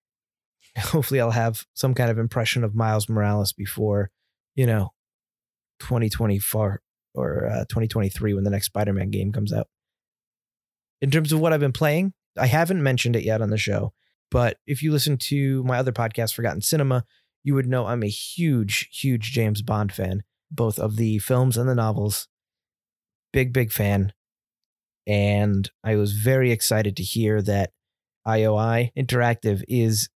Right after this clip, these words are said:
going to be making the next new James Bond video game, which they're working on now. They had a little teaser trailer. It's called the Untitled double oh seven Project.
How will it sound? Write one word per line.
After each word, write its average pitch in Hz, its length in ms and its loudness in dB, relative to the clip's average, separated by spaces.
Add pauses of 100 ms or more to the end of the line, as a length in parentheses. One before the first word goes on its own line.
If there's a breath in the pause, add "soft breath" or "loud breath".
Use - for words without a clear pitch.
going 120 160 2
to 113 60 0
be 110 100 -2
making 117 320 0
the 110 60 2
next 117 260 0
new 123 140 2
James 110 260 0
Bond 156 300 2
video 117 240 2
game, 113 380 0 (360)
which 117 360 -2
they're 107 140 2
working 110 300 0
on 104 100 0
now. 101 220 2
They 104 80 0
had 107 80 2
a 123 60 -2
little 117 160 -4
teaser 123 340 -2
trailer. 117 480 0 (300 soft breath)
It's - 80 -12
called 107 180 0
the 117 160 -6
Untitled 135 540 2
double 120 240 0
oh - 20 0
seven 113 320 0
Project. 107 560 -2